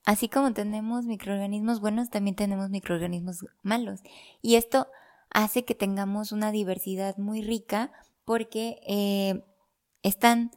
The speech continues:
peleando constantemente estos microorganismos para ver quién se queda con tu intestino. Pensémoslo como una guerra entre el bien y el mal.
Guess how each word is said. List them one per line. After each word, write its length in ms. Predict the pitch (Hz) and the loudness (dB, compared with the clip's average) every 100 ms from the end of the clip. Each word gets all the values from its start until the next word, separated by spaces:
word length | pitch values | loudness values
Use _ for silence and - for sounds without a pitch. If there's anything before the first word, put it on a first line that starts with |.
| _ - _ | _ -20 _
peleando 540 | - 247 247 247 240 240 | 2 4 4 2 2 0
constantemente 920 | 233 220 - 226 220 247 240 226 226 | -2 -2 -2 -4 -2 -2 -2 -2 -2
estos 280 | 220 - 220 | -2 -4 -6
microorganismos 720 | 226 - 226 220 214 208 220 | -6 -4 -4 -4 -4 -4 -8
para 280 | - 226 202 | -2 0 2
ver 180 | 196 196 | 0 -2
quién 320 | 196 247 254 - _ _ _ | -2 -2 -2 -8 _ _ _
se 260 | - 202 | 0 0
queda 540 | - 202 202 208 285 - _ _ _ _ | 2 4 4 2 -2 -10 _ _ _ _
con 220 | - 208 | -2 -2
tu 80 | 196 | 0
intestino. 640 | 196 180 165 - 196 175 170 _ _ - | -2 -2 -4 -2 -4 -4 -8 _ _ -2
Pensémoslo 760 | 262 269 349 403 440 440 415 | 0 2 0 -2 0 2 2
como 880 | - 262 226 214 208 202 196 196 190 185 185 190 _ _ _ _ _ _ _ _ - _ _ - | 4 4 4 2 0 -4 -4 -4 -4 -6 -6 -10 _ _ _ _ _ _ _ _ -20 _ _ 0
una 300 | 226 254 247 | 4 6 6
guerra 320 | 220 226 254 | 6 6 6
entre 300 | 247 208 185 | 4 4 4
el 40 | |
bien 260 | 185 202 214 | 4 2 0
y 60 | |
el 80 | 214 | 0
mal. 380 | 196 170 - - | 2 2 0 -6